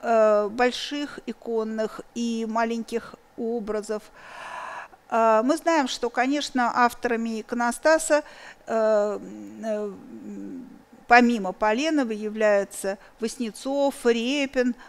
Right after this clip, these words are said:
даже жена Репина, Вера. А, и, собственно, это такой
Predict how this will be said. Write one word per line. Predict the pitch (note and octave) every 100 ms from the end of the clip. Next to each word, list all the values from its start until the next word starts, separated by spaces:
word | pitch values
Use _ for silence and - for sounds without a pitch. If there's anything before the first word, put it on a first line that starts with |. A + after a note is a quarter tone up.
| -
даже | A3 G#3+ G3+ G3
жена | G3+ G#3 B3 C#4+ C#4 -
Репина, | - B3 C4 B3+ B3+ A#3 A#3
Вера. | A3+ A3+ A#3+ A#3+ A3 G#3+ - - - - -
А, | G#3+ A3 G#3 G3+ G3 G3+ G3 F#3+ - -
и, | A#3 A#3+ A#3+ - -
собственно, | - C4 - B3+ B3
это | A#3+ B3
такой | A#3+ A#3+ C4+ A#3+